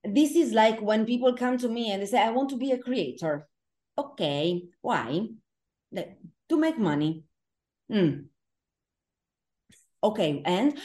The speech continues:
no, so I will, tell me something viral to post. Okay, so if I tell you something viral to post and you go viral and you start getting followers, are these the followers you want? Because if I tell you, you will go viral if you talk about controversial stuff, like, I don't know,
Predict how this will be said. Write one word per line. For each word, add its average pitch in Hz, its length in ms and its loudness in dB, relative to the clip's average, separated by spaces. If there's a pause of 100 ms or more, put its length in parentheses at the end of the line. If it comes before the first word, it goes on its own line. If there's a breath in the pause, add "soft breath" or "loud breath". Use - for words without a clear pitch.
(140 loud breath)
no, 285 180 2
so 294 140 2
I 254 140 6
will, 262 320 0
tell 294 160 4
me 285 260 2
something 269 460 0
viral 262 360 -2
to 277 100 -4
post. 180 360 -6 (340 soft breath)
Okay, 123 400 -2
so 214 200 -4
if 285 180 -4
I 403 100 0
tell 339 180 0
you 285 80 0
something 233 320 -2
viral 160 260 2
to 196 80 -6
post - 440 -14 (680)
and 208 160 4
you 208 80 2
go 233 180 4
viral 170 360 4
and 226 100 0
you 233 100 0
start 254 220 0
getting 247 280 2
followers, 120 440 -2
are 220 160 2
these 311 180 4
the 494 160 4
followers 294 340 2
you 240 100 2
want? 233 380 0 (320)
Because 247 280 2
if 294 180 -4
I 339 80 -4
tell 277 220 0
you, 277 180 -2 (200 loud breath)
you 262 160 0
will 277 120 2
go 254 180 6
viral 190 500 6
if 196 320 -4
you 185 380 6
talk 185 280 2
about 165 320 2 (260)
controversial 170 640 2
stuff, 139 400 -6
like, 151 220 0
I 156 80 4
don't 156 180 2
know, 147 360 0